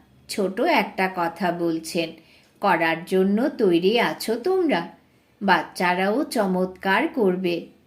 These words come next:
তাই তো না? আটত্রিশ লক্ষ তৈরি করব,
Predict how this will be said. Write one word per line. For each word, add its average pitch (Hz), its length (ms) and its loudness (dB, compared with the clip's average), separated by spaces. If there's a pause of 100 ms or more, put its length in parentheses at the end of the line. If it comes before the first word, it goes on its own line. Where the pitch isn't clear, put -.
(160)
তাই 185 340 0
তো 190 140 0
না? 180 400 -2 (1040)
আটত্রিশ 190 720 -2
লক্ষ 180 420 0
তৈরি 262 500 4
করব, 202 600 2